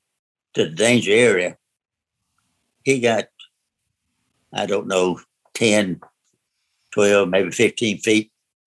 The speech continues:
I said, "Jack, I can jump that far." And I did. We got on the life raft and started leaving. We picked up four soldiers. Two of them wasn't hurt too bad,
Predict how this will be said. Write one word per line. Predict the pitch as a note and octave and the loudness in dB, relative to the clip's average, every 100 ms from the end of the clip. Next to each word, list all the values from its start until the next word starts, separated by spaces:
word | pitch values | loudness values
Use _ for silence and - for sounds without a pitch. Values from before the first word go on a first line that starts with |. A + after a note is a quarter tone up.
| _ _ _ _ _ _ - | _ _ _ _ _ _ -6
I | G#2 | -4
said, | G#2 D#2+ | -4 -2
"Jack, | A#2+ B2+ A#2+ | 0 0 0
I | A2 | -4
can | F2+ | -2
jump | A#2+ A2 - | -2 -2 -2
that | G2 - | -4 -4
far." | - F#2 E2+ - _ _ _ _ _ _ _ _ - | -6 -4 -6 -10 _ _ _ _ _ _ _ _ -8
And | G2 | -4
I | G2 | -2
did. | G2 A2 E2+ - _ _ _ _ _ _ _ _ _ _ - | 0 0 0 -6 _ _ _ _ _ _ _ _ _ _ -8
We | A#2 | -4
got | A2 A2 | 0 2
on | A2 G#2+ | 2 0
the | F#2 | -2
life | G#2+ A2 G#2+ | 0 0 -2
raft | G#2 G#2+ G#2 - _ _ _ _ _ _ _ | -4 -2 -2 -6 _ _ _ _ _ _ _
and | - | -16
started | - A2+ A2 G2 E2+ | -6 0 0 0 0
leaving. | A#2 G#2+ G2+ F#2 - _ _ _ _ _ _ _ - | -2 0 -4 -10 -16 _ _ _ _ _ _ _ -20
We | - | -8
picked | D3 B2 B2+ | -4 -2 0
up | G2 | -2
four | - C#3+ B2 - | -2 -2 -2 -2
soldiers. | - A#2 F#2+ E2 F2 F2 - _ _ _ _ - | 0 2 0 -6 -12 -14 -16 _ _ _ _ -8
Two | - D3 | 0 2
of | A2+ | 2
them | G#2 | 0
wasn't | G2+ E2 | -2 -2
hurt | A#2 G2 - | -2 -2 -4
too | A2+ | -6
bad, | F2 F#2+ F#2+ E2 | -2 0 0 -4